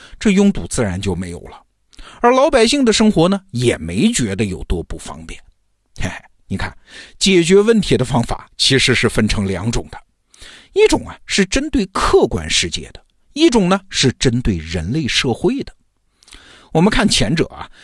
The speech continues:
针对客观世界的解决方案，通常解决了就是解决了。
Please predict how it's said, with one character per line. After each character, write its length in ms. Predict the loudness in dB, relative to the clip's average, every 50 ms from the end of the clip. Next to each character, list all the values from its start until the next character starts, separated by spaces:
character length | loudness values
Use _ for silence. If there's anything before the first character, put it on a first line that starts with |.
| -20 -18 -6 0
针 180 | 0 2 2 4
对 160 | 2 2 2 2
客 340 | 0 2 4 4 4 4 4
观 220 | 4 4 2 2
世 180 | 2 2 0 2
界 180 | 2 2 2
的 120 | 2 2 -2
解 160 | -4 -4 -4
决 120 | -4 -6
方 220 | -4 -4 -4 -4 -4
案， 180 | -6 -8 -10 _ _ _ _ _ -14 -6 -4
通 220 | -4 -2 -2 -2
常 200 | 0 2 2 2
解 200 | 2 0 -2 -4
决 200 | -6 -6 -4 -2
了 80 | -2 0
就 200 | 4 6 6 6
是 80 | 6
解 160 | 4 0 -8 -8
决 160 | -12 -14 -16
了。 160 | -16 -20